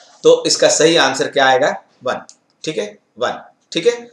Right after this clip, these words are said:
सबको समझ में आ गया। वही वाला question था, repeat किया हमने।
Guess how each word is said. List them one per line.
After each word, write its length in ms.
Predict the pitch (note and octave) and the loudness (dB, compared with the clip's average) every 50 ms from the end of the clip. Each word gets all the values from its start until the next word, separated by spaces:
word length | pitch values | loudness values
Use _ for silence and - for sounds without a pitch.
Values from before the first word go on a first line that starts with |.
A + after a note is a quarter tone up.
| _ | _
सबको 280 | - - - - - D#3 | -8 -6 -6 -2 -2 -2
समझ 240 | D3+ - C#3 C#3+ C#3+ | -2 -2 -4 -4 -6
में 140 | D3 D3 C#3+ | -4 -4 -4
आ 60 | D3 | -4
गया। 160 | D3 E3+ F3 | -2 -2 0
वही 140 | C#3+ B2+ C#3 | 0 0 0
वाला 180 | C#3+ D3 D3+ C#3 | 2 2 0 0
question 340 | - - - - D#3 D#3 D#3 | -2 -4 -8 -8 -8 -8 -4
था, 160 | - D#3 D3+ | -2 -2 -2
repeat 320 | - C3 C3 C#3 C#3 C3+ - | -2 -4 -10 -12 -14 -10 -6
किया 140 | D#3 D#3 C#3+ | -4 -4 -4
हमने। 220 | D3 D3 D#3 D#3 | -4 -6 -8 -10